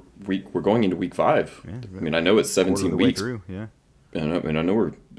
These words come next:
Speaker 1: but still, yeah, I mean, he's a starting running back for the next five weeks. I mean, you get him until week ten.
Speaker 2: This, yeah,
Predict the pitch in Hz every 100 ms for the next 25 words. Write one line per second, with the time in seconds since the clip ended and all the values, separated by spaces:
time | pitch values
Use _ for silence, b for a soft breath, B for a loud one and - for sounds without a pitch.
0 | - - - - 190 104 85 104 87 98
1 | 95 95 87 107 117 - 87 82 90 -
2 | - - 85 78 101 - 76 78 80 80
3 | 90 90 80 76 - 87 78 85 - -
4 | 87 - - - _ - 113 - 107 113
5 | 123